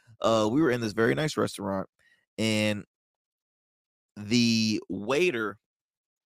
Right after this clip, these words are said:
who was a very, very nice guy, very, very sweet guy, uh, he was a little too much. He was a, he was a, a little too witty in a sense. And when I say, when I say that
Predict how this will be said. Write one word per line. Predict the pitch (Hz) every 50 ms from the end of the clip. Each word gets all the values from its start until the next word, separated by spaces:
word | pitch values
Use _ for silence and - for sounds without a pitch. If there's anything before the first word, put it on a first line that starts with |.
| _ _ _ -
who | - 285
was | 294 240 170
a |
very, | 156 160 180 190 208 277 262 226 180 - -
very | 175 214 226 196 135
nice | 113 101 98 92 -
guy, | - 95 98
very, | 98 110 175 208 190 -
very | 127 151 214 214 170
sweet | - - 110 104 95
guy, | - 92 95 92 92 - - _ _ _ _ _ _ _ _ _ _ -
uh, | - 120 120 120 120 117 117 117 117 113 110 - _ _ _ _ _ _ _ _ _ _
he | - - - - 247 247 262 269
was | 285 247 175 165 160 156 151 147 147 143 - - - - - - _ _ _ _ -
a | 123
little | 131 143 175 220 226 226 220
too | - - - 214 196 185 165
much. | 156 151 151 147 - - - - - - _ _ _ _ _ _ _ _
He | - 208 226
was | 240 208 185
a, | 165 151
he | - 190 202
was | 180 160
a, | 160 156 156 - _ _ _ _ _ _ -
a | - 123
little | 135 143 170 185 185 180
too | 165 - - 160 156 147 143 135 127 - _ _ _ _ _ _ _ _ _ _ _ _ _ _ _ _ _ _ _ _ _ _ _ _ _ -
witty | 107 117 127 139 131 110 - 123 - - _ -
in | - 120 117
a | 113
sense. | 113 - - 104 104 - - - -
And | 120 127
when | 131 131
I | 131 127
say, | - - 175 175 156 -
when | - 123 123
I | 120 117
say | - - 156 147
that | 131 123 117 -